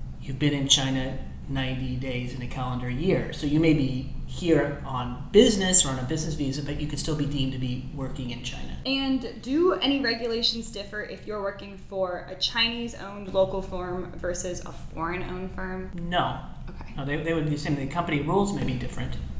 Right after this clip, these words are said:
Speaker 1: but it'd ge-, be generally the same. I, I think one thing that we should point out, though, here is there's, there's two types of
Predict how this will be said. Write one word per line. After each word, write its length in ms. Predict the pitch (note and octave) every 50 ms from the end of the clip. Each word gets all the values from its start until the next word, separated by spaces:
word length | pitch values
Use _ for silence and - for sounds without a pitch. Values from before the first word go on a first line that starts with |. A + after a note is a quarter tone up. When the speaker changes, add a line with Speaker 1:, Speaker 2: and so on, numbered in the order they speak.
| - - - - - - -
Speaker 1:
but 100 | - C3+
it'd 340 | C3+ C3+ C#3 - - - -
ge-, 180 | - D#3 B2+ B2
be 120 | D3 C3
generally 320 | - - C#3+ C3 B2+ B2+ C3
the 80 | -
same. 220 | - D#3+ D3+ C#3 C3+
I, 160 | C#3+ - -
I 80 | F3
think 140 | - G#3 E3+
one 180 | E3 G3 G#3 -
thing 120 | G#3 F#3+
that 80 | F3+ D#3
we 80 | D3+
should 200 | C#3+ - C#3+ C3+
point 200 | - - C3+ C#3
out, 300 | D#3 F3+ G3+ - - - - - - - - - - -
though, 180 | - C#3+ C3+ -
here 260 | D3 C#3+ C#3 C3+ C#3
is 180 | C#3+ C#3 C3+ C#3+
there's, 220 | D3 C#3 C#3 D3
there's 180 | D3 C3 - - - - - - - - - - -
two 280 | - A#3 G#3+ G3 G3+ -
types 460 | - - D3+ D3 D3 - - - - -
of 320 | C#3 C3+ C3 - -